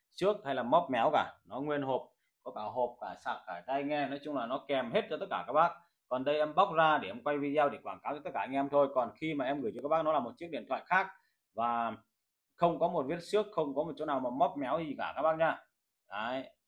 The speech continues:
tầm này chúng ta bỏ ra tầm bốn triệu thì các bạn biết là nó cũng chất lượng ở mức độ nào rồi.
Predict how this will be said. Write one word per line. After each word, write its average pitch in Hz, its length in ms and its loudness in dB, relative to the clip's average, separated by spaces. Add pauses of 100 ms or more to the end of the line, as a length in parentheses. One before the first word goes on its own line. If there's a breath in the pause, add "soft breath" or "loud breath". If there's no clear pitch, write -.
(120)
tầm 143 240 4
này 139 340 2
chúng 160 120 -8
ta 156 120 4
bỏ 110 200 0
ra 139 160 0
tầm 123 180 -2
bốn 190 280 0
triệu 175 320 2
thì 113 100 -12
các 160 120 -4
bạn 135 220 0
biết 196 180 -2
là 135 100 0
nó 131 340 4 (960)
cũng 165 200 0
chất 208 140 6
lượng 165 220 4
ở 120 80 -4
mức 147 160 -4
độ 147 100 4
nào 123 200 2
rồi. 117 180 4